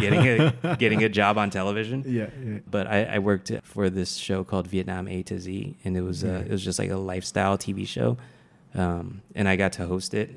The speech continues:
Speaker 1: and so it wasn't until, like, I was able to send clips of that back to my mom that she
Speaker 2: Mm-hmm.
Speaker 1: was like, "Oh, okay, he's doing fine. He's on,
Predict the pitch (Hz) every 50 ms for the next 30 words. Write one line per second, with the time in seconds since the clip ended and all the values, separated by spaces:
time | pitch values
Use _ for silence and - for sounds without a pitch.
0 | - - 101 90 87 87 85 - - - 92 90 92 - 101 104 104 113 107 120
1 | 110 101 95 - 107 101 101 98 95 95 - - - _ _ _ _ _ - -
2 | - 101 104 95 104 101 98 98 92 - - - 101 98 98 92 - - - 107
3 | 98 - - 104 104 101 104 104 104 - - 101 95 95 - - 98 95 92 95
4 | 95 95 98 98 104 123 - - - _ _ _ _ _ _ _ _ _ _ 107
5 | 95 98 104 107 98 85 90 87 - 95 92 92 87 - 92 90 87 90 - -
6 | 95 98 - - - 95 92 87 - 120 117